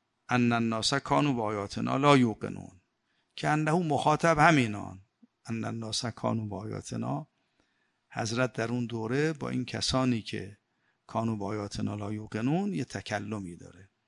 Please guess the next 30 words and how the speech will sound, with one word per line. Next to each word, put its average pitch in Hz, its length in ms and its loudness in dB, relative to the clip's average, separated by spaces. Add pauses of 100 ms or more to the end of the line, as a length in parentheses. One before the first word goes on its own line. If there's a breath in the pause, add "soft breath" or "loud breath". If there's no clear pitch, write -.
(680)
این 160 140 -2
تکلم 143 520 0
در 123 140 2
چه - 200 -2
عالمی 170 540 2
است؟ - 200 -6 (180)
و 123 100 0
یوم 143 300 2
نحشر 139 420 0
من 120 240 -4
کل 139 340 -4
امة 117 720 -4
فوجاً 175 840 2 (640 soft breath)
یکذب 151 380 4
بآیاتنا 113 760 -2
فهم 104 300 -8
یوزعون. 95 500 -12 (640)
از 110 180 -6
هر 120 160 -2
امتی 120 540 -2
از 107 260 -6 (500)
امم 113 300 0
گذشته 101 560 -2
که - 140 -12
تکذیب - 520 -4
کردن، 117 400 -2
یه 165 140 0
فوجشون 180 760 2
رو 175 100 0
برمی‌انگیزیم، 104 760 0